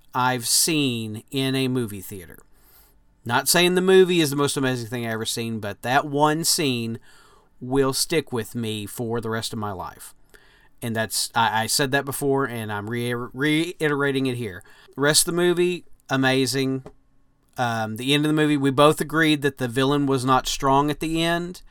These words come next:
Uh, the, the twist, uh, Sean really did see coming. I, I knew about because I'd read some spoilers about it. Um,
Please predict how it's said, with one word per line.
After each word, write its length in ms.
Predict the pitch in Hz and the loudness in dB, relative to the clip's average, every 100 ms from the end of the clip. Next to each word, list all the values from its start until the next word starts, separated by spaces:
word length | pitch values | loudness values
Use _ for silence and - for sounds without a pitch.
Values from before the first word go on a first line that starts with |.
| - - - - - | -20 -20 -18 -20 -6
Uh, 540 | 110 107 104 101 101 101 | -2 0 0 -2 -4 -6
the, 300 | 117 117 110 | -6 -6 -6
the 160 | 110 | -10
twist, 760 | - - 143 147 151 - - - - _ _ - | -8 -2 2 4 4 0 -2 -10 -16 _ _ -10
uh, 260 | 123 113 107 123 | -8 -8 -12 -4
Sean 480 | - 156 156 143 131 | 8 8 8 2 -6
really 300 | 147 180 160 | 2 4 4
did 200 | 147 147 | 2 2
see 200 | - 147 | 2 -2
coming. 400 | - 135 131 127 | 0 2 2 2
I, 300 | 123 139 143 | 4 6 6
I 20 | |
knew 180 | 143 139 | 4 2
about 320 | 139 135 135 | 4 4 4
because 340 | 131 117 123 117 | 2 -2 -2 -2
I'd 220 | 117 110 | -2 -4
read 180 | 113 107 | -6 -6
some 140 | 110 | -10
spoilers 480 | - 120 120 117 110 | -8 -6 -4 -4 -6
about 300 | 113 117 113 | -4 -2 -4
it. 100 | 110 - - - - - - - | -8 -16 -20 -20 -20 -20 -20 2
Um, 520 | 131 120 117 113 107 | 4 6 4 2 -4